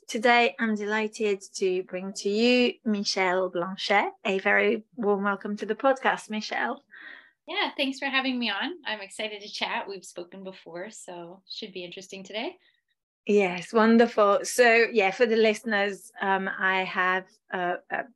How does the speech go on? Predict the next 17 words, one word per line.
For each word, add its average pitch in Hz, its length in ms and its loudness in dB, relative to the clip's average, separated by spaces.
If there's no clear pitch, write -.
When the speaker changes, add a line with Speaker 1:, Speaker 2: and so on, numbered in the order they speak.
Speaker 1:
had 185 340 0
a 185 140 2
preview 190 800 2
to 185 200 2
what's 185 380 -4
coming 185 460 -6
because 180 340 -10
I 175 60 -4
had 175 180 -6
a 180 80 -6
wonderful 180 460 -6
conversation 180 720 -8
with 180 200 -6
Michelle, 175 600 4
um, 175 360 -6
you 185 100 -12
know, 185 120 -12